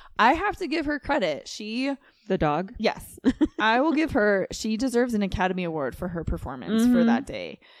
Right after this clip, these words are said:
Speaker 1: Because then it was like, "Well, we're gonna put her in the back of the other neighbor's yard because their gate latches and yours doesn't." And I was like, "They,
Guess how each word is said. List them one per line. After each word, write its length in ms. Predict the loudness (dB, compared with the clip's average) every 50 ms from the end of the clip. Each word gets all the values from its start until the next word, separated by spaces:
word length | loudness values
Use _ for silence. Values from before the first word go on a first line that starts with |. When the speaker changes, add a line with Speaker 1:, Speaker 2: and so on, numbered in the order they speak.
| -20 _ _
Speaker 1:
Because 280 | -12 -8 -6 -6 -4 -2
then 140 | -2 -2 0
it 100 | -2 -4
was 120 | -4 -2
like, 180 | -2 -2 -2 -4
"Well, 120 | -8 -6
we're 160 | -4 -4 -4
gonna 200 | -2 -2 -2 0 0
put 180 | 0 0 0
her 100 | 0 -2
in 120 | -2 -2 -2
the 60 | -2
back 320 | 0 0 0 0 -2 -4
of 280 | -4 -4 -4 -4 -6 -6
the 100 | -4 -4
other 200 | -2 0 0 -2
neighbor's 420 | -2 -4 -4 -2 -2 -4 -4 -4
yard 280 | -2 -2 -2 -2 -2 -4
because 340 | -6 -8 -8 -10 -12 -12 -4
their 280 | -2 0 0 0 0
gate 320 | -2 -4 -4 -6 -4 -4 -2
latches 480 | -2 -2 -2 -4 -6 -8 -8 -8 -8
and 100 | -10 -10
yours 300 | -10 -10 -8 -8 -8 -8
doesn't." 360 | -6 -6 -6 -4 -6 -6 -8 -8
And 120 | -10 -10
I 80 | -8 -8
was 100 | -8 -8
like, 220 | -10 -10 -6 _
"They, 240 | -4 -4 -4 -6